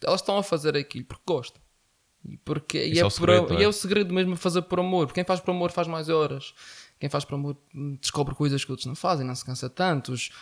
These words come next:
Speaker 1: os, os, os fracassos, não é bem os fracassos, o passo atrás, passo à frente, não há problema. Estás, tu gostas, já corre mal, não faz mal. Eu amanhã estou aqui outra vez porque eu gosto, então acabas por não desanimar. E eu acho que é uma, uma fase, a primeira fase de sucesso sobre alguma coisa é a fase de persistência. Ganha os,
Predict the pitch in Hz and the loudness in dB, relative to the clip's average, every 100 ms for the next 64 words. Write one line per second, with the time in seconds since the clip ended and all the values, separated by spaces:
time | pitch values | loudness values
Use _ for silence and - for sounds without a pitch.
0 | - - - 127 - 139 131 - 123 123 | -20 -12 -4 -4 -4 -4 -4 -4 -6 -6
1 | - 127 160 180 247 285 - - - 180 | -4 -2 0 -2 -4 -8 -8 -2 -2 -2
2 | 131 123 117 123 - 147 - 160 151 147 | -6 -10 -12 -8 -4 -2 -2 -2 -2 -6
3 | - 147 170 143 _ - - 233 196 214 | -8 -6 -6 -8 _ -16 -10 -10 -10 -10
4 | 247 117 113 - 143 - 175 302 - 117 | -8 -8 -8 -10 -8 -6 -2 -2 -2 -6
5 | 120 180 175 135 - 151 - 170 170 170 | -4 -2 0 -2 -6 -12 -8 -4 -2 -4
6 | 202 262 269 170 143 143 151 175 190 190 | -8 -8 -6 -2 -2 0 2 2 2 0
7 | 185 196 180 185 180 196 196 151 147 143 | 0 0 2 0 0 0 2 0 -4 -4
8 | 151 151 151 156 - 156 156 156 156 160 | -4 -2 -2 -2 0 0 0 0 0 2
9 | 170 175 - - _ - 196 202 - 202 | 2 0 -10 -20 _ -2 2 2 2 2
10 | 202 196 - 196 175 156 - - - - | 2 0 2 2 2 -4 -12 -20 -20 -12
11 | - 190 185 165 156 - - 110 135 135 | -4 0 2 0 -2 -4 -4 -4 -4 -2
12 | 143 143 170 160 170 160 165 170 180 156 | -2 0 0 0 0 2 0 2 0 -2
13 | 151 175 160 - - 151 - 123 135 139 | -8 -8 -6 -4 -2 -2 -4 -12 -14 -6
14 | 147 196 180 - | -2 0 0 -4